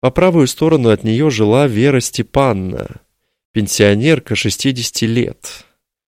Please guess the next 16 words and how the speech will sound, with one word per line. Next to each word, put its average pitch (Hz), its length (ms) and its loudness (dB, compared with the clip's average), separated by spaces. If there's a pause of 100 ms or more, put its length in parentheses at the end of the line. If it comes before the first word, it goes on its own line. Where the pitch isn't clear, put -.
(380)
Приятная 143 540 0
женщина, 123 720 0
порой 104 400 0
заходившая 104 680 -2
к - 80 -16
ней 110 220 0
поболтать 98 920 -4
и 120 140 -6
попить 104 440 -4
чайку. - 600 -4 (800)
По 101 140 2
левую — 165 720 0
семья 110 640 0
с 143 60 -6
двумя 104 460 0
детьми-подростками. 101 1200 -2